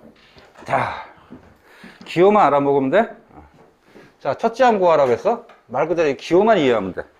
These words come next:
첫째 항을 구하라는 것은 항 번호가 얼마라는 얘기지, 아까? 일항이라는 얘기지? 어, 그 따라서 여기다 뭐 대입하면 돼? 일 대입하면 돼.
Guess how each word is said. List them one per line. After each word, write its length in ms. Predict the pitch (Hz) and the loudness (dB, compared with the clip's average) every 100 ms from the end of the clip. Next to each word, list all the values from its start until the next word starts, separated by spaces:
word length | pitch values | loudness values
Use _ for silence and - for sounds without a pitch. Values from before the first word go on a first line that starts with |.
| _ _ _ _ _ | _ _ _ _ _
첫째 360 | 233 226 247 | -8 -4 0
항을 340 | 233 226 220 - | 2 2 0 0
구하라는 400 | 156 156 156 151 | -2 0 -2 -4
것은 200 | 143 180 | -6 -6
항 220 | 247 254 | -4 0
번호가 300 | 226 202 185 | 0 2 0
얼마라는 380 | 113 147 131 104 | 0 0 -2 -2
얘기지, 240 | 98 98 | -10 -8
아까? 300 | 98 - 214 - _ _ _ _ _ _ _ _ _ - _ | -8 -6 -10 -10 _ _ _ _ _ _ _ _ _ -20 _
일항이라는 540 | 131 135 147 139 135 127 | -8 -2 0 0 0 -2
얘기지? 360 | 180 214 104 - | -4 -6 -10 -14
어, 100 | 85 | -20
그 100 | - | -20
따라서 300 | - 147 143 | -8 -6 -2
여기다 160 | 131 135 | -2 -2
뭐 100 | 127 | -2
대입하면 420 | 151 131 - 101 | -2 -4 -6 -12
돼? 120 | 87 - _ _ _ _ _ - - | -14 -20 _ _ _ _ _ -20 -12
일 180 | 147 | -10
대입하면 400 | 131 113 - 104 | -6 -8 -8 -16
돼. 100 | 92 | -16